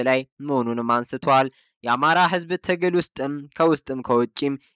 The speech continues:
የሚያይ መሆን ይኖርበታል ያሉት መምሪያ ኃላፊው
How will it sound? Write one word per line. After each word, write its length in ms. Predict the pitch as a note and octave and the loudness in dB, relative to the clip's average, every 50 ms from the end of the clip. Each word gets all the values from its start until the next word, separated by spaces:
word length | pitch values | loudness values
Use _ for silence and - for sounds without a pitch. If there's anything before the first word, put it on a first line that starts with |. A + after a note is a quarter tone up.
| _ | _
የሚያይ 400 | A2+ A#2+ B2 C3 D3+ D#3+ F3 E3+ E3 | -2 0 0 2 2 2 2 2 2
መሆን 260 | D#3+ D#3 D3 C#3+ C3+ | 2 2 2 2 0
ይኖርበታል 600 | C3 B2+ B2 A#2+ A#2 A2 A#2+ A#2+ A#2 - B2 A#2+ | 0 0 0 0 0 0 0 0 2 0 -2 0
ያሉት 300 | A#2+ A#2+ A#2+ B2 C3 B2+ - _ _ _ _ _ | 0 0 0 0 0 -2 -4 _ _ _ _ _
መምሪያ 320 | B2+ C3+ C#3 C3+ C3 B2+ | -4 -2 -2 0 2 2
ኃላፊው 420 | B2 B2 B2 B2 B2 - - C3+ | 4 4 4 2 0 0 -2 -6